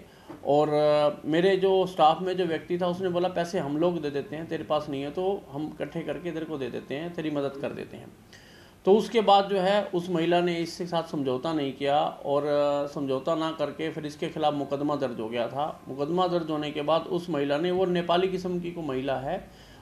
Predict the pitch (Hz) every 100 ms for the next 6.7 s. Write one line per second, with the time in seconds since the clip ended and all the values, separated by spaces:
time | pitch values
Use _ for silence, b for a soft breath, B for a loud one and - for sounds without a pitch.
0 | B 147 160 190 175 160 156 165 - 117
1 | 104 107 - - B B B B B -
2 | 185 - 196 - 220 208 208 208 160 160
3 | 196 190 190 190 190 190 196 190 185 185
4 | 180 180 185 185 - - 151 147 139 -
5 | 151 160 175 165 151 160 165 156 151 151
6 | 160 160 - - 135 135